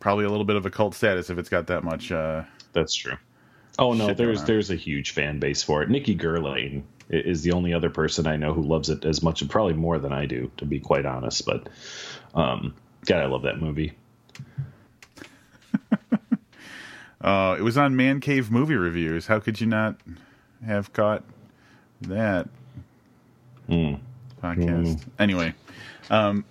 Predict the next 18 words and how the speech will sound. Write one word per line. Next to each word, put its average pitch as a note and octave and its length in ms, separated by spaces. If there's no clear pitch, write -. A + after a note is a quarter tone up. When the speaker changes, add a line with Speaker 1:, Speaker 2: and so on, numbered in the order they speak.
Speaker 1:
I, G#2+ 160
I A2 80
do C#3 180
wanna B2+ 180
tell G#2+ 200
you G2+ 100
about F2 280
one G2 200
thing, F#2 340
'cause G#2 160
you A2 60
brought A#2 240
up F#2+ 160
Scott F2+ 300
Pilgrim. E2 520
It E2 160
reminded F#2 440
me E2 260